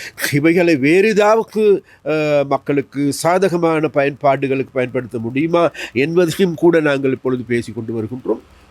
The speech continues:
இருந்த போதிலும் கூட இவைகளில், அஹ், ஒன்று இவைகளை மீள, அஹ், கொண்டு சென்று, அஹ், காரைநகர் பிரதேசத்தில், அஹ், தடுத்து வைப்பதற்கான வேலை திட்டமும் இருக்கின்றது. அதே நேரத்தில்,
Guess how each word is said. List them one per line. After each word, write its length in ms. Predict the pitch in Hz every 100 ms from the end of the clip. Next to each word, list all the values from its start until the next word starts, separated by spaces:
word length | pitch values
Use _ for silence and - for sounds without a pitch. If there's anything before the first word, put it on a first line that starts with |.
| -
இருந்த 240 | 165 165
போதிலும் 400 | 143 143 156 151
கூட 180 | 160 180
இவைகளில், 520 | 175 160 170 208 214 - _ -
அஹ், 440 | 147 151 147 139
ஒன்று 420 | 147 156 156 165 160 160
இவைகளை 580 | 143 147 151 147 143
மீள, 580 | 135 135 156 190 190 170 - -
அஹ், 400 | 131 135 135 135
கொண்டு 300 | 123 143 143
சென்று, 640 | 143 139 139 139 139 139 131
அஹ், 680 | 127 131 131 131 131 127 120 - _ _ _
காரைநகர் 480 | - 151 156 139 135
பிரதேசத்தில், 800 | 131 139 139 127 135 - 135 135 - - -
அஹ், 140 | 139
தடுத்து 340 | 139 139 -
வைப்பதற்கான 800 | 135 131 120 135 131 123 131 127
வேலை 240 | 123 127 127
திட்டமும் 400 | 123 127 127 127
இருக்கின்றது. 580 | 117 127 110 135 381 - _
அதே 280 | 127 127 120
நேரத்தில், 460 | 113 104 - 349